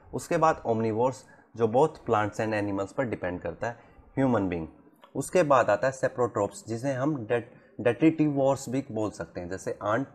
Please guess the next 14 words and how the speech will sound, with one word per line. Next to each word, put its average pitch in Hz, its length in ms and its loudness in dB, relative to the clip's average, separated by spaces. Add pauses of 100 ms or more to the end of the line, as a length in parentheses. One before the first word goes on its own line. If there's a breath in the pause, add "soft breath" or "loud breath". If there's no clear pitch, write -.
(160)
और 113 240 -4
क्रैब, 90 260 -2
ये 104 120 -4
मैं 120 120 -2
आपको 113 260 -4
बता 104 280 -2
चुका। - 240 -12 (380 soft breath)
एक 139 140 -2
special 170 440 -2
category 143 460 2
of 131 180 -2
consumer 117 420 0
आती 98 300 -2
है 123 140 -2